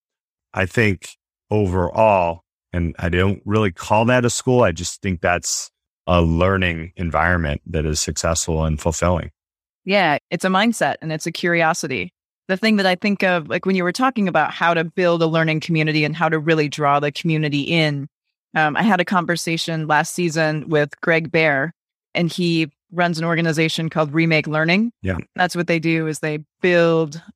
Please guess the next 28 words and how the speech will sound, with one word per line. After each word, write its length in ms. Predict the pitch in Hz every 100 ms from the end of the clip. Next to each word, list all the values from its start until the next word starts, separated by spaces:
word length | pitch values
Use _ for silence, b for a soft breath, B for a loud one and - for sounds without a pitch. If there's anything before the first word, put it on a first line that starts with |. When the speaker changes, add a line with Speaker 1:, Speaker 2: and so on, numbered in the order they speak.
| -
Speaker 2:
all 200 | 180 175
of 120 | 170
those 240 | 160 156 -
community 800 | - 165 175 185 180 160 156 151
connections 840 | - 165 151 160 - 220 254 254
for 180 | - 151
students 520 | - 170 160 151 151
to 100 | 170
really 340 | 160 160 156 156
go 520 | - 175 175 170 -
out 500 | 123 143 151 147 -
and 240 | - 151 151
be 160 | 202
a 40 | 190
part 240 | 190 170
of 60 | 160
the 80 | 156
community 520 | 165 151 151 147 143
and 200 | 156 156
learn 380 | 165 175 170 165
from 180 | 160
different 380 | 156 151 147 139
people 360 | - 175 165 160
that 140 | 147
are 80 | 143
in 140 | 117 139
the 120 | 139
community, 600 | - 147 143 139 139